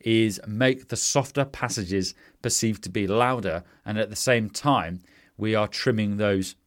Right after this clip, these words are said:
peaks, so to speak. That's more of a limiter, really. I mean, a compressor, when you put it to ten to one or above, really does turn into a limiter anyway. But that, in essence, is what parallel compression is. And we're gonna use it today on vocals. So how we can make a vocal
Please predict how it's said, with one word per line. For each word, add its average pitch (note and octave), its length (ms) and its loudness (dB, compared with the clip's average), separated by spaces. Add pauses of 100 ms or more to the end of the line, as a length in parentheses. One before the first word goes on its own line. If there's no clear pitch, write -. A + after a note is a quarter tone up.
peaks, - 320 0
so G2 120 0
to D#2+ 120 -10
speak. F2 240 -4
That's G#2 160 -8
more G2+ 100 -2
of E2 80 -6
a F#2 40 0
limiter, F#2 440 -2
really. E2+ 320 -2
I - 20 -12
mean, A#2 240 -2
a A2+ 80 -2
compressor, A2+ 680 0 (360)
when A#2+ 180 0
you A#2 120 2
put A#2+ 200 2
it A2 140 2
to G#2 240 0
ten G2+ 500 2 (220)
to C3 100 4
one A2 260 6
or A2 220 2
above, G2 280 4
really A2+ 240 4
does G2 220 2
turn G#2+ 180 4
into F#2+ 220 0
a F#2+ 40 4
limiter G2 300 2
anyway. A#2+ 300 6 (800)
But A#2 180 2
that, F#3+ 300 6
in D#3 160 2
essence, C#3+ 340 2
is G2+ 140 -8
what B2 160 2
parallel A#2 340 4
compression G2 380 -4
is. G#2+ 240 0
And A#2+ 100 -6
we're D#3 120 6
gonna F3+ 140 6
use C#3 280 6
it C3+ 100 0
today G2 400 2 (260)
on G#2 360 0
vocals. F#2 640 2
So G2 120 -4
how B2 160 4
we B2+ 120 2
can G#2+ 140 -6
make G#2 220 -2
a G#2+ 100 -4
vocal G2+ 580 2